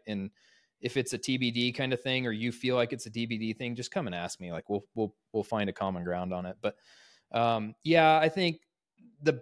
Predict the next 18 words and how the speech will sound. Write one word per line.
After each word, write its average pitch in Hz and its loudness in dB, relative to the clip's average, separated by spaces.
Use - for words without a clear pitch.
best 156 8
thing 156 0
that 139 -4
we're 143 0
gonna 139 0
be 131 2
able 127 2
to 123 -2
do 120 0
this 127 0
year, 131 2
because 143 0
there's 135 0
such 147 0
a 135 0
wide 117 2
variety, 113 -2
uh, 110 -6